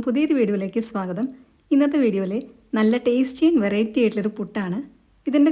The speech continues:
കൂടെ നമ്മൾക്ക് കഴിക്കാൻ കറിയൊന്നും ആവശ്യമില്ല. ഇത് തന്നെ കഴിക്കാനാണ് ഏറ്റവും ടേസ്റ്റ്. കുട്ടികളുടെ ടിഫിൻ ബോക്സിൽ കൊടുത്തുവിടാനും നല്ലൊരു ഐറ്റം കൂടിയാണിത്. ഇതിൻ്റെ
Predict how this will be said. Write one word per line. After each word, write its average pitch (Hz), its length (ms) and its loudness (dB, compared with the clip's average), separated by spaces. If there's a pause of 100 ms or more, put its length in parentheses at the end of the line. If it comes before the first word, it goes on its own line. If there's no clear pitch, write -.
കൂടെ 226 260 4
നമ്മൾക്ക് 208 280 -2 (100)
കഴിക്കാൻ 208 360 -2 (380)
കറിയൊന്നും 262 480 2
ആവശ്യമില്ല. 202 380 -4 (640)
ഇത് 247 80 2 (100)
തന്നെ 240 260 4
കഴിക്കാനാണ് 214 500 0 (200)
ഏറ്റവും 240 340 -2
ടേസ്റ്റ്. 196 320 -4 (440)
കുട്ടികളുടെ 220 500 2
ടിഫിൻ 220 260 2
ബോക്സിൽ 233 300 -2
കൊടുത്തുവിടാനും 214 500 0 (340)
നല്ലൊരു 285 320 4
ഐറ്റം 220 300 0
കൂടിയാണിത്. 202 440 -2 (600)
ഇതിൻ്റെ 254 240 4